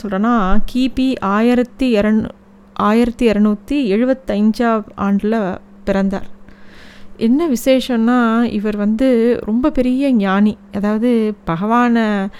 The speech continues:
பகவான்கிட்ட அவ்-, பகவானுக்கே ஒருத்தர் மேல அவ்வளோ பிரியம் இருக்குன்னா அவர் எப்படி இருந்திருப்பார்? இந்த ஞானதேவர் ஆனா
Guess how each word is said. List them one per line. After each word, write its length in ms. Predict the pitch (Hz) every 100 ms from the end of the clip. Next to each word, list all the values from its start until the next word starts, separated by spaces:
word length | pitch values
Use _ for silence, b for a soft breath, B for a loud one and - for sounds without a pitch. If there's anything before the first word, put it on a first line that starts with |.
| B B - -
பகவான்கிட்ட 680 | - 180 196 226 240 233
அவ்-, 240 | 226 190 202 180
பகவானுக்கே 520 | 180 226 240 240 240
ஒருத்தர் 320 | 269 247 220
மேல 220 | 214 233
அவ்வளோ 180 | 208 214
பிரியம் 360 | 202 226 226 233
இருக்குன்னா 260 | 202 208
அவர் 240 | 226 214 190
எப்படி 220 | 185 214
இருந்திருப்பார்? 460 | 202 185 185 190 - - - - - B B B B B -
இந்த 260 | 226 220
ஞானதேவர் 500 | 240 349 359 294 233
ஆனா 520 | 214 220 269 208 233